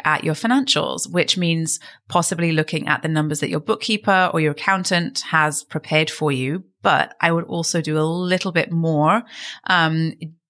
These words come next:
digging than that and look at your, uh, use your scheduling software and the reports inside there to understand the behavior of your clients,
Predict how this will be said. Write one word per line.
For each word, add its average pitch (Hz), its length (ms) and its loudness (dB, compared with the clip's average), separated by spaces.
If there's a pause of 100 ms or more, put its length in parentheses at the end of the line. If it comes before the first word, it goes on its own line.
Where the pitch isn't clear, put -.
(340)
digging 160 320 2
than 151 200 2
that 147 340 2
and 160 180 0
look 160 160 -2
at 143 240 -2
your, 151 500 2
uh, 143 320 4
use 202 360 2
your 214 80 2
scheduling 160 560 -2
software 151 420 0
and 147 100 2
the 151 60 -2
reports 156 460 -2
inside 160 440 0
there 143 320 0 (300)
to - 100 0
understand 185 460 2
the 175 60 0
behavior 175 500 -2
of 156 80 -2
your 151 80 0
clients, 139 600 0